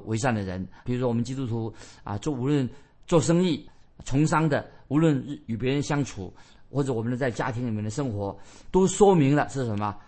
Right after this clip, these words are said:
都是我们应该有一个好见证，一个好的见证啊。所以如果我们在家庭生活上、做生意上、与人相交上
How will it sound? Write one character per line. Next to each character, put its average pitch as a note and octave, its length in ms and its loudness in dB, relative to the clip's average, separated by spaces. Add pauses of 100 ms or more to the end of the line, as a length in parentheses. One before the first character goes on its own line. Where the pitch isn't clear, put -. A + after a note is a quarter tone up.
(140)
都 D#3+ 100 4
是 D#3 100 2
我 B2 100 2
们 B2 100 2
应 C3+ 80 2
该 C3 260 2 (320)
有 A#2 160 2
一 A#2+ 80 -2
个 A#2+ 200 -4 (800)
好 - 260 0
见 E3 200 6
证， B2+ 200 2 (140)
一 C#3 60 -4
个 C#3+ 80 -2
好 G2+ 180 -6
的 G#2 80 -4
见 A#2+ 200 0
证 G#2+ 160 -6 (300)
啊。 F2+ 120 -8
所 A2+ 160 0
以 A#2+ 240 -2 (460)
如 D#3 180 2
果 D#3 140 4
我 A2 120 0
们 A#2 300 -2 (440)
在 C#3+ 180 6
家 C3+ 260 0
庭 A#2+ 220 -2
生 C3+ 180 -4
活 A2+ 140 -2
上、 G#2+ 200 -2 (180)
做 D#3 140 0
生 D3 220 -2
意 C3+ 120 -4
上、 A#2 220 -4 (260)
与 A2+ 120 -2
人 D3 160 4
相 - 500 -2
交 D#3 180 0
上 B2+ 200 -6